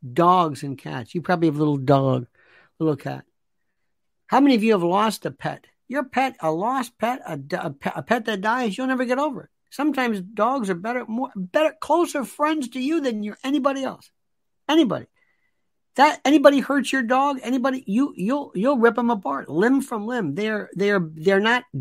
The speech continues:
dogs. They're family. They're people. They're just wonderful. They're, okay? Good. You got that? Good. Now watch this.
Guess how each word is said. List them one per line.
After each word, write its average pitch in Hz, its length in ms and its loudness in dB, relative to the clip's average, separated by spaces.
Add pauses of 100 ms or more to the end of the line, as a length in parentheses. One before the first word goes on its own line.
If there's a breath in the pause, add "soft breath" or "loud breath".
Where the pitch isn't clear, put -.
dogs. 123 760 4
They're 139 320 -2 (1300 soft breath)
family. 208 600 2
They're 135 180 0
people. 175 600 0
They're 156 200 0
just 156 300 -4
wonderful. 165 960 2
They're, 131 240 -8 (180)
okay? 254 300 -4 (240)
Good. - 240 -8 (880)
You 156 120 4
got 180 240 4
that? 220 220 -2
Good. 117 260 -4
Now 135 200 0
watch 143 260 0
this. - 260 -18